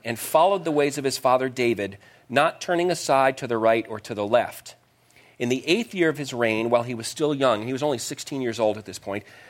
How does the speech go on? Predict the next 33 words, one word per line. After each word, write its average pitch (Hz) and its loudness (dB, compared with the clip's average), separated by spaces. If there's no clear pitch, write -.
uh, 107 -2
he 143 -6
began 135 -2
to 170 -6
seek 139 -2
the 117 -4
God 110 2
of 107 -10
his 104 -8
father 98 -4
David. 92 -10
And 120 2
in 131 4
his 120 -2
twelfth 240 2
year, 107 -2
when 123 -8
he 123 -2
was 120 -8
about 117 2
twenty 175 -2
years 110 0
old, 107 0
he 143 -4
began 139 0
to 151 -6
purge 147 -2
Judah 156 2
and 120 -4
Jerusalem 117 -2
of 101 -6
high 151 2
places, 151 -2